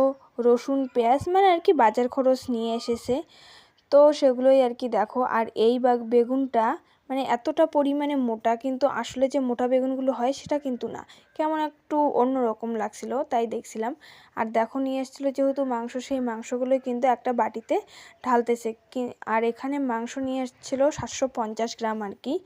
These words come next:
ওই রকম আমরা পাঁচজন খাই আর কি, পাঁচজনের জন্য কিন্তু এগুলোই আর কি মোটামুটি চলে যায়। তো বেশ কিছুদিন ধরে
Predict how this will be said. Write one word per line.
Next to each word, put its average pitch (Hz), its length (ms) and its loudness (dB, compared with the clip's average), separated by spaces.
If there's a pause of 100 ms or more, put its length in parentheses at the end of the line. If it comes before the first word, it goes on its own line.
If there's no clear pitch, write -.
(480)
ওই 285 120 8
রকম 302 300 4
আমরা 247 240 2 (120)
পাঁচজন 233 520 0
খাই 226 360 0
আর 214 180 -2
কি, 254 80 -4 (120)
পাঁচজনের 226 380 -2
জন্য 254 180 0 (100)
কিন্তু 285 200 -2 (120)
এগুলোই 240 340 6
আর 233 120 0
কি 339 140 4 (480)
মোটামুটি 285 420 2 (100)
চলে 208 260 0
যায়। 208 160 -4 (100)
তো 254 100 6 (600)
বেশ 247 220 2
কিছুদিন 277 320 -4 (100)
ধরে 277 140 4